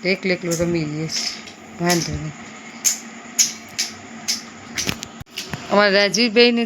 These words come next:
જો અત્યારે ભૂખ લાગી ગઈ, કેરમ રમીને ઊભો થયો ને એટલે એને ભૂખ લાગી ગઈ. અમારે જો કાયમી આમ હોય, રાજવીરને ગમે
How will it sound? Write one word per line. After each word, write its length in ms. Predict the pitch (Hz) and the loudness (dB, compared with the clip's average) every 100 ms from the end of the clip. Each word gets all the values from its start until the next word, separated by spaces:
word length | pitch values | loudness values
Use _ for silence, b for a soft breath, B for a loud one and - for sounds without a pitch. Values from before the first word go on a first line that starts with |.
| 190 | -2
જો 80 | 165 - - B B B - - | -6 -10 -20 B B B -14 -10
અત્યારે 340 | 214 262 247 190 170 | 2 4 6 4 0
ભૂખ 220 | 190 - | -4 0
લાગી 180 | 175 160 | 2 2
ગઈ, 120 | 202 269 - | 0 2 4
કેરમ 260 | 208 220 226 | 6 6 2
રમીને 240 | 220 202 | 2 0
ઊભો 180 | 185 247 | 2 2
થયો 200 | 247 254 | 4 2
ને 40 | 185 | 2
એટલે 160 | 175 190 | 2 2
એને 120 | 185 180 | 2 0
ભૂખ 200 | 208 - 180 | -2 4 4
લાગી 280 | 165 156 147 | 4 -2 -4
ગઈ. 160 | 175 - - B B B B B - - - - | -6 -6 -14 B B B B B -16 -16 -10 2
અમારે 260 | 190 202 196 | 6 8 8
જો 80 | 214 208 | 6 6
કાયમી 380 | 208 226 233 214 175 | 4 4 2 4 4
આમ 160 | 165 160 | 2 -4
હોય, 120 | 160 | 2
રાજવીરને 400 | 180 190 208 190 180 | 2 4 0 0 -2
ગમે 160 | 240 | 0